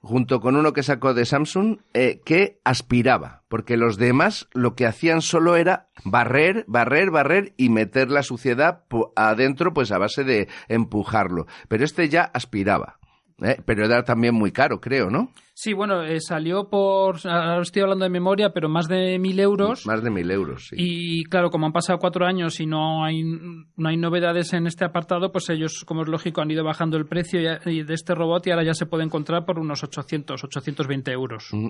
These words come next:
Speaker 1: ¿y qué pasa con los pioneros de, de esta, de este electrodoméstico, el iRobot, ¿no? Eh, la firma americana esta. ¿Nos recomiendas algún modelo o no?
Speaker 2: Bueno, pues esta gente sigue sacando prácticamente a modelo nuevo por año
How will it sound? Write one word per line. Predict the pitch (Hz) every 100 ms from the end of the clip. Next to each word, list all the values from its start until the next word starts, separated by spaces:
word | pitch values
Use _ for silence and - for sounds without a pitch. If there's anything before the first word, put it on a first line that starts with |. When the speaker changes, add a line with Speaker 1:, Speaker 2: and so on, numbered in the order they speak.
| -
Speaker 1:
¿y | 127 -
qué | 185 190
pasa | 190 170 165
con | 151
los | 135 131
pioneros | 127 127 135 147 131 120
de, | 113 120 113 110 107 104 101 98 92 76 -
de | 101 113 110 104
esta, | 110 117 110 101 98 92 92 90 - 85
de | 98
este | 110 -
electrodoméstico, | 110 107 - 110 95 85 78 - 71 90
el | 95 120 147
iRobot, | 131 101 95 71 65 -
¿no? | 104 160 202 - - -
Eh, | 95 104
la | 98
firma | 98 143 139
americana | 127 117 113 110 98
esta. | 82 90 82
¿Nos | 95
recomiendas | 92 98 113 143 143 131
algún | 117 123 120
modelo | 127 185 202 156
o | 101
no? | 180
Speaker 2:
Bueno, | 165
pues | 165 - -
esta | 202 -
gente | 208 240 220 220
sigue | 220 208
sacando | - 196 196 190 185 180
prácticamente | 185 - 185 185 180 170 170 165
a | 156 156
modelo | 156 165 185 180
nuevo | 180 175 165 156 151
por | 165
año | 175 208 262 320